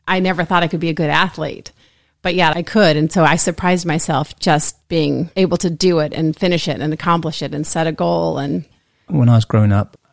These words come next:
Speaker 2: I saw a lot with Spirit and no one else did around me, but I used to call them long mind wandering runs. So running cross country, there's something about running that helps the mind with those thoughts when we go through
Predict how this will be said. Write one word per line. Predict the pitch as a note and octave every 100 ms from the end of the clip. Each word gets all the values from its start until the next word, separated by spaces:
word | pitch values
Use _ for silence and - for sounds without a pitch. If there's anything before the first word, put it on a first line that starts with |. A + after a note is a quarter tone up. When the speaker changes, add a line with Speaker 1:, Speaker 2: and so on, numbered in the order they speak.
| _
Speaker 2:
I | -
saw | - - C#3+
a |
lot | A#2 A2+ G#2
with |
Spirit | - - G#2 G#2+ G#2 -
and | G2+ G#2+
no | A2
one | G#2+
else | G2+
did | - G2+
around | F#2 F#2 F#2+
me, | F#2+ F#2 F#2+ _
but | A#2+
I | G#2
used | A2+
to | A#2+
call | - - A2+
them | G2+
long | G#2 G#2+ G#2 G#2+
mind | G2+ G#2 G2+
wandering | G2+ G2+ G2 F#2+ G2
runs. | B2 A2+ G2 F#2 -
So | - A2
running | A2 A#2+ A2+
cross | G#2 -
country, | A#2 G2 - G2+ G2 _ _ _
there's | B2
something | - B2+ A#2 - A2+
about | G#2+ G#2+ A2 A2+ A2+ -
running | - G2+ A2+ A#2+ A2+ G2 G2+ G#2+
that | G2
helps | G#2 - G#2+ - -
the | A#2
mind | A2 A2 A2 G#2+ G#2
with | F#2+ F#2+ -
those | B2 A#2
thoughts | - B2 G2 -
when | A#2
we | A2+
go | - A2
through | G#2+ - A2 G2+